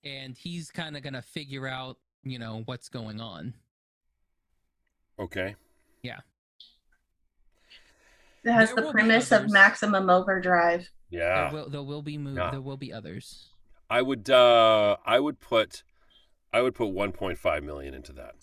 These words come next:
Speaker 2: of
Speaker 1: Thank
Speaker 2: my own
Speaker 1: you.
Speaker 2: money.
Speaker 1: Thank you. I appreciate that. I appreciate that. Uh, do you know any directors that we could get?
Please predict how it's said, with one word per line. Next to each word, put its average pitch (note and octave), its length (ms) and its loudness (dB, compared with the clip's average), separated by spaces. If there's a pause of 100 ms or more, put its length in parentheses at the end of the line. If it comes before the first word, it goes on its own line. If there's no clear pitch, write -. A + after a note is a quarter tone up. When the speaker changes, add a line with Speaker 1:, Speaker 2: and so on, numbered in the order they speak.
(160)
Speaker 2:
of - 40 -20
Speaker 1:
Thank - 120 -12
Speaker 2:
my C#2+ 80 -10
own G2+ 100 -10
Speaker 1:
you. A2+ 60 -14
Speaker 2:
money. B2+ 100 -14
Speaker 1:
Thank A#2+ 160 -14
you. G#2 120 -14
I F2+ 60 -14
appreciate - 420 -16
that. - 220 -16
I - 40 -16
appreciate - 380 -16
that. - 140 -18 (460)
Uh, C3+ 180 -14
do C3 100 -16
you C#3 60 -10
know C#3 100 -10
any C#3+ 180 -12
directors B2+ 640 -12
that D3 120 -14
we C#3 120 -12
could C3+ 160 -16
get? C#3+ 260 -14